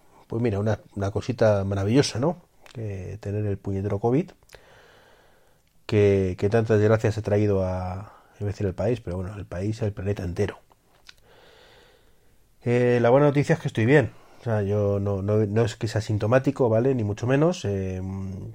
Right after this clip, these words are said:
tengo tos, eh, me duele la garganta, eh, me duele, bueno, la espalda, pero eso es estar en la cama. Y de vez en cuando tengo piquitos de fiebre, que es un poco lo que me, me puso en alerta, porque toser en, en estas fechas para mí es lo más normal del mundo.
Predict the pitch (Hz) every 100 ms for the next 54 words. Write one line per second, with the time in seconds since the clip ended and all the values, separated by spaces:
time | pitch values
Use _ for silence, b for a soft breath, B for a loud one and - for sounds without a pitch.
0 | - - 98 90 92 131 139 139 143 139
1 | - - 98 95 92 92 110 110 104 95
2 | 90 92 95 95 110 127 117 123 123 123
3 | 127 110 95 92 92 95 98 95 92 98
4 | 95 92 92 92 90 92 - 101 101 98
5 | 90 101 95 - 95 90 92 113 120 -
6 | _ _ _ _ _ _ _ _ - -
7 | - 131 135 131 113 107 104 104 104 104
8 | 110 110 _ _ _ _ - - 107 117
9 | 107 98 87 110 104 117 - - 101 101
10 | 90 - 92 95 92 92 104 107 _ 101
11 | 98 - 101 90 107 113 120 - b b
12 | b b b b b b - 95 98 92
13 | 85 107 101 95 92 95 92 - 110 104
14 | 98 - 107 92 - 92 101 92 92 98
15 | 95 92 92 101 123 143 -